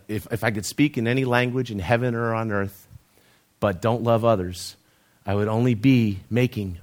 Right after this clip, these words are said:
meaningless noise, like a loud gong or a clanging cymbal. If I had the gift of prophecy and if I knew all the mysteries of the future and knew everything about everything, but didn't love others,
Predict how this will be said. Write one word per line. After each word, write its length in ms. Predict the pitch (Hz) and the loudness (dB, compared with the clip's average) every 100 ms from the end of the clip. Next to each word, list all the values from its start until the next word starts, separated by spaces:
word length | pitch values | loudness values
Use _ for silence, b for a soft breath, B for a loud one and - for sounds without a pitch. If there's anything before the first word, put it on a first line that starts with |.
| 104 | -6
meaningless 720 | 107 120 139 139 131 127 - | -2 0 0 -2 -4 -8 -6
noise, 500 | 117 101 82 76 - b b b | -4 -4 -8 -12 -18 b b b
like 220 | 113 110 | -2 0
a 60 | 107 | 0
loud 580 | 101 120 143 147 107 | 2 4 4 2 0
gong 560 | - 139 135 104 80 73 - b b - | 2 2 4 0 -6 -12 -20 b b 0
or 160 | 117 | 0
a 60 | 117 | 0
clanging 680 | - - 131 143 143 139 | -2 2 4 6 4 4
cymbal. 480 | 123 - 147 110 76 B B B | 2 4 6 4 -2 B B B
If 120 | 131 | 2
I 100 | 131 | 4
had 320 | 127 120 185 165 | 4 4 4 4
the 60 | |
gift 220 | 151 160 | 2 2
of 140 | 165 - | 0 0
prophecy 640 | 170 151 156 151 170 160 | 4 6 4 -2 0 0
and 100 | 123 | 0
if 100 | 101 | -2
I 120 | 101 | -2
knew 420 | 98 110 131 143 - | -2 0 0 0 0
all 320 | 113 147 240 | 4 8 8
the 100 | 220 | 6
mysteries 480 | 226 220 - 220 190 | 2 2 2 0 2
of 220 | 190 175 - b b - | 2 0 -4 b b -4
the 100 | 135 | 0
future 480 | 214 226 - 107 - _ _ _ - B B | 2 0 0 -4 -4 _ _ _ -20 B B
and 160 | - 135 | 2 6
knew 160 | 196 - | 6 8
everything 520 | 240 302 320 285 294 | 6 8 6 4 2
about 240 | 269 262 | 6 8
everything, 480 | 254 247 175 113 82 - _ _ _ _ _ _ | 8 6 2 -2 -6 -12 _ _ _ _ _ _
but 140 | - 87 | -8 0
didn't 260 | 139 135 | 2 6
love 180 | 127 123 | 6 8
others, 440 | 175 196 139 135 | 8 8 6 2